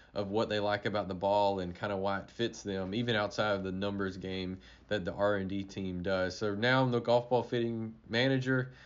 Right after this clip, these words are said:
and oversee a lot of things. I, I enjoy doing a lot of content, you know, around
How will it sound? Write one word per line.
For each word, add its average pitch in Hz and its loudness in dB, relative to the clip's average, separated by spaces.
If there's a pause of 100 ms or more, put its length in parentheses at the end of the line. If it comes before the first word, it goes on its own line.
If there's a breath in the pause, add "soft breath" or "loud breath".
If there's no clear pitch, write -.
(360 loud breath)
and 95 -6
oversee 113 0
a 104 2
lot 107 2
of 107 -4
things. 110 -2
I, 95 -2
I 104 4
enjoy 104 0
doing 101 -2
a 98 -2
lot 98 0
of 92 -4
content, 101 -4
you 98 -4
know, 98 0
around 95 0